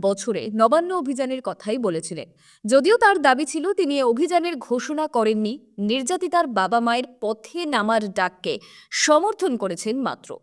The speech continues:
মঙ্গলবার সাংবাদিক বৈঠক করে প্রতিবাদী জুনিয়র ডাক্তাররা অবশ্য জানিয়ে দিলেন, তারা এই অভিযানে সামিল হবে না।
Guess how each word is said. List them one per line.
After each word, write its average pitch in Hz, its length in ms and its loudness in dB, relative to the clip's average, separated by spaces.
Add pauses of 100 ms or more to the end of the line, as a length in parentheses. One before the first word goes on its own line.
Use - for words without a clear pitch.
(320)
মঙ্গলবার 330 440 6
সাংবাদিক 330 540 0
বৈঠক 330 360 -4
করে 370 180 -2
প্রতিবাদী 311 560 0
জুনিয়র 262 420 -2
ডাক্তাররা 320 460 2
অবশ্য 254 340 -2
জানিয়ে 196 300 -2
দিলেন, 220 320 0
তারা 311 400 4
এই 359 140 0
অভিযানে 285 540 -2
সামিল 240 420 -2
হবে 220 320 0
না। - 140 -12